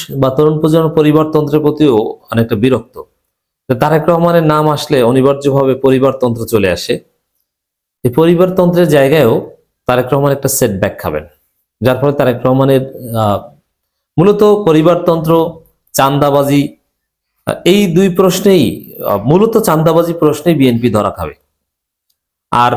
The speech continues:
বাকি যেগুলো, যে বিএনপি কার্যত জুলাইয়ের পক্ষে না, ভারতের দালালি করছে, এগুলো সেকেন্ডারি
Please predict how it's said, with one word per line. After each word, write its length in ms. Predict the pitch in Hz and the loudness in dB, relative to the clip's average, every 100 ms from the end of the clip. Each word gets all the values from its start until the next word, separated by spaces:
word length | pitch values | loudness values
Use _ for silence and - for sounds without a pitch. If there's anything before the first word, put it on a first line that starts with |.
| 117 | 0
বাকি 200 | 147 214 190 | 0 0 2
যেগুলো, 280 | 180 131 135 | 2 4 2
যে 120 | 170 143 | 2 0
বিএনপি 340 | 139 139 139 143 | 2 0 -4 -4
কার্যত 340 | 131 - 135 135 | -2 -2 -2 0
জুলাইয়ের 280 | 127 131 131 123 | 2 2 0 -2
পক্ষে 220 | 117 127 | -4 -4
না, 160 | 113 113 | -2 -2
ভারতের 400 | 104 113 113 113 110 | 0 -2 0 -2 0
দালালি 280 | 110 107 104 | 0 0 -2
করছে, 200 | 101 151 | -4 -2
এগুলো 180 | 151 180 | 0 0
সেকেন্ডারি 560 | 175 151 156 156 151 | 0 -2 0 0 0